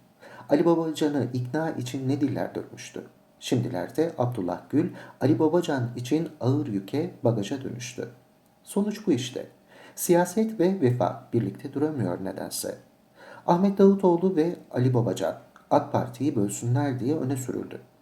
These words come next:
Güya Davutoğlu, Selim Temirci vasıtasıyla Kürt olayını engelleyecekti. Ali Babacan da merkez sağ oyları kendisine toplayacaktı.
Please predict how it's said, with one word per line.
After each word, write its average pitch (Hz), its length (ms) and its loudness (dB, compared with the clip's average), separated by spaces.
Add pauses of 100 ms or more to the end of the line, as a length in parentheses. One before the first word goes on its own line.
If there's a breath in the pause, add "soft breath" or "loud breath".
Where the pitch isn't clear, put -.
(140)
Güya 131 340 4
Davutoğlu, 139 560 0 (380 loud breath)
Selim 156 380 -2
Temirci 123 640 -4 (360)
vasıtasıyla 110 760 -6
Kürt 196 240 -2
olayını 147 320 2
engelleyecekti. 139 920 -4 (500 loud breath)
Ali 185 160 2
Babacan 185 500 4
da 214 300 0
merkez 135 480 0
sağ 165 300 2
oyları 113 440 -4
kendisine 123 440 -2
toplayacaktı. - 720 -6